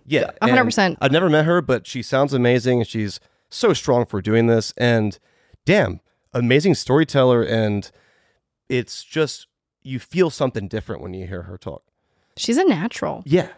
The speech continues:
Speaker 2: An absolute natural.
Speaker 1: Yeah.
Speaker 2: And I was not. And so <laughs> I can, I can say that confidently. I was one hundred percent not a natural,
Speaker 1: Nor was
Speaker 2: and
Speaker 1: I.
Speaker 2: she is. Yeah.
Speaker 1: No, she, yeah, she, she's got it. Um, it's super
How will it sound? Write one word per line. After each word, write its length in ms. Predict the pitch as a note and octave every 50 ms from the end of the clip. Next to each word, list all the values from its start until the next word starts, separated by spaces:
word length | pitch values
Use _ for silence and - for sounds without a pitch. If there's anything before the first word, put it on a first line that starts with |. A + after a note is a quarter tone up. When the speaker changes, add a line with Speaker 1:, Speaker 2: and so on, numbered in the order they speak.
| _ _ -
Speaker 2:
An 100 | A#3 A3+ - -
absolute 500 | A3 G#3+ A3 G#3+ - - G3+ G3 - -
natural. 300 | D3+ C3+ C3 A#2 A#2+ -
Speaker 1:
Yeah. 40 | F3+
Speaker 2:
And 100 | G#3 G#3
I 100 | A3+ A3+
was 200 | G#3+ G#3 F#3+ F3+
not. 260 | D3 - - - - _ _ _ _ _ _ _ _
And 80 | A3+ G#3+
so 120 | - C4+
<laughs> 20 | C#4+
I 80 | A#3
can, 220 | - A3+ - D4 C#4
I 20 |
can 240 | - - D4+ - C4
say 160 | B3 - -
that 200 | G3+ B3+ G3 A3
confidently. 540 | - G#3 F3+ F3+ F#3 F3+ E3 - F3 F3 E3+ - - - - - - - -
I 80 | A#3 A#3+
was 120 | A#3+ A#3
one 100 | A3+ G#3+
hundred 180 | A3 A3+ B3 A#3+
percent 220 | B3 - A3+ G#3
not 160 | G3+ G#3 G#3
a 20 | G3+
natural, 300 | F#3+ F3 F3 - C#3+ D3
Speaker 1:
Nor 40 | D#3+
was 80 | D#3 - D#3
Speaker 2:
and 80 | F3
Speaker 1:
I. 40 | D#3+
Speaker 2:
she 160 | - G3 F3 D#3+
is. 360 | D#3 C3 A#2 - - - - _ _ _ _ _ _ _ _
Yeah. 100 | - -
Speaker 1:
No, 180 | C#3 C#3 C3 A2+
she, 220 | - - D3 D#3 -
yeah, 120 | C3+ A#2+ G#2
she, 280 | - - D3 E3+ - _
she's 260 | - - F3 F3+ C3 -
got 280 | - A#2 B2 A#2 F#2+
it. 160 | F#2+ - - -
Um, 440 | - A2+ A2 A2 G#2 G2+ F#2+ F#2 F2+ - _ _ _ _ _ _
it's 200 | - C#3 C3 -
super 640 | - - D#3 D#3 C3+ - A#2 A2 G#2 G2+ F#2+ F#2+